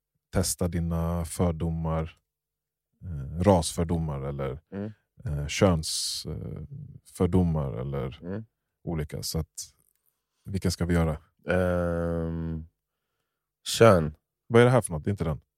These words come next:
Speaker 1: Harvard.
Speaker 2: Det var Harvard. Implicit, harvard dot E D U.
Speaker 1: Ja, var är den?
Speaker 2: Ja.
Speaker 1: Test. Ja, där uppe ska det stå tests.
Speaker 2: Mm, mm, take a test.
Speaker 1: Ja. Så kan du läsa vad det står där. In i micken.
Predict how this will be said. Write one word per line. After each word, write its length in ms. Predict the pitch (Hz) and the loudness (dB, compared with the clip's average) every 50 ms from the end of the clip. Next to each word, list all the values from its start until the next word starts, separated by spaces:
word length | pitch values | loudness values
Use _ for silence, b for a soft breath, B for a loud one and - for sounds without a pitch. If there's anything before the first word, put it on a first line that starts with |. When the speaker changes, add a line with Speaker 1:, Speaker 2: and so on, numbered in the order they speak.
| _ _ _ _ _ _ - | _ _ _ _ _ _ -2
Speaker 1:
Harvard. 320 | 113 104 90 78 73 78 - _ _ | 0 0 0 0 -2 -6 -10 _ _
Speaker 2:
Det 60 | - 113 | -8 -6
var 80 | 135 | -4
Harvard. 320 | 117 87 78 69 65 - - _ _ _ _ _ _ _ _ _ _ _ _ - - | -2 -2 -2 -2 -4 -12 -18 _ _ _ _ _ _ _ _ _ _ _ _ -12 -10
Implicit, 420 | 110 107 - 139 120 - 92 85 - - | -10 -8 -4 -6 -6 -6 -6 -12 -8 -2
harvard 280 | 98 101 98 90 82 76 | 0 0 0 0 -2 -2
dot 160 | 80 80 80 _ | -2 -2 -2 _
E 120 | - 82 80 | -6 -10 -8
D 220 | 78 85 80 78 | -8 -6 -6 -4
U. 140 | 73 64 - - _ _ - | -4 -6 -8 -10 _ _ 0
Speaker 1:
Ja, 320 | 98 92 90 87 85 - _ _ _ _ _ _ _ - | 2 2 4 2 2 -2 _ _ _ _ _ _ _ 2
var 140 | 104 92 | 2 4
är 40 | 85 | 4
den? 160 | 80 76 - - _ | 4 0 -4 -6 _
Speaker 2:
Ja. 160 | - 78 98 107 _ _ _ _ _ _ _ _ - - | -12 -12 -12 -12 _ _ _ _ _ _ _ _ -12 -10
Speaker 1:
Test. 300 | - 80 - - - - - _ | -8 -8 -8 -12 -14 -18 -12 _
Ja, 200 | - 104 104 104 | 4 6 8 8
där 160 | 104 107 107 107 | 10 10 8 8
uppe 180 | 101 - 104 | 6 4 0
ska 140 | - - 90 | 0 0 -2
det 60 | 82 | -4
stå 140 | - - 82 | -4 -6 -8
tests. 560 | - - 98 92 - - - - - - - _ _ _ _ _ _ _ _ _ _ _ _ _ _ _ _ _ _ - | -4 -2 -2 -2 -2 -6 -12 -12 -14 -14 -16 _ _ _ _ _ _ _ _ _ _ _ _ _ _ _ _ _ _ -18
Speaker 2:
Mm, 80 | 80 - _ - 107 110 101 | -18 -18 _ -14 -14 -12 -12
mm, 160 | 104 107 104 | -12 -14 -16
take 280 | - - - 98 - 98 | -10 -4 -4 -4 -4 -4
a 40 | - _ | -8 _
test. 280 | - 95 78 - - _ _ _ | -2 -2 -2 -2 -8 _ _ _
Speaker 1:
Ja. 300 | - 87 85 85 85 82 - _ _ _ _ _ _ _ _ _ _ _ _ _ _ _ _ _ - | -4 0 0 2 0 0 -4 _ _ _ _ _ _ _ _ _ _ _ _ _ _ _ _ _ -4
Så 60 | - | 2
kan 120 | - 98 | 4 6
du 60 | 95 92 | 6 6
läsa 240 | 92 87 - 90 | 6 6 4 2
vad 80 | 87 85 | 0 0
det 40 | 82 | 0
står 180 | - - 78 | -2 -4 -4
där. 120 | 71 73 80 _ _ _ _ _ _ _ _ _ _ _ _ _ _ _ _ _ _ _ _ - | -4 -4 -8 _ _ _ _ _ _ _ _ _ _ _ _ _ _ _ _ _ _ _ _ -8
In 120 | - 90 87 | -4 -2 -2
i 20 | |
micken. 260 | 82 85 - - 85 | -2 -2 -4 -6 -12